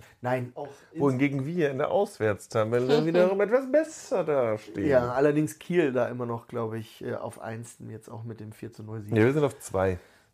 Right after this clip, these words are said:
Speaker 1: Äh, personell hat sich jetzt seit dem,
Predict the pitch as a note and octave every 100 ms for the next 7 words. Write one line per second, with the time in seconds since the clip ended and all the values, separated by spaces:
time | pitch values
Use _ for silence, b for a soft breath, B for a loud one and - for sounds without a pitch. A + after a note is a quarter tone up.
0 | _ - D#3+ F3+ F#3+ G#3 F#3 G#3+ F#3+ G3
1 | G3+ F#3 - D#3 D3+ C#3 C#3 D3+ - _
2 | C#3+ C#3 C#3 C3+ C3